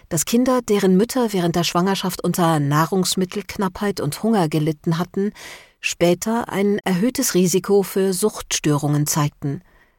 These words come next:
Allerdings nur, wenn die Mangelernährung in den ersten drei Schwangerschaftsmonaten vorkam.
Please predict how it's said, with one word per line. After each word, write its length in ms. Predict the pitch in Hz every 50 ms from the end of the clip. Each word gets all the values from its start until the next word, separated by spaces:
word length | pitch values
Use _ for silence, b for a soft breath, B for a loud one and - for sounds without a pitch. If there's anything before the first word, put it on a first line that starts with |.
| B B B B B B B B B B _
Allerdings 500 | 170 180 180 180 180 190 190 185 - -
nur, 380 | 190 180 180 185 196 202 254 285 277 247
wenn 200 | 214 202 196 196
die 180 | 208 202 196 185
Mangelernährung 840 | 180 180 190 220 254 214 - - 151 160 165 160 170 165 202 214 226
in 100 | 214 185
den 160 | 175 180 175
ersten 480 | - - 190 220 226 - - - 214 185
drei 300 | - 156 160 170 185 190
Schwangerschaftsmonaten 1200 | - - - 190 180 165 156 156 - 147 139 - - - - 156 156 151 147 143 143 - 156 147
vorkam. 640 | - - 147 143 147 - 151 135 135 135 143 180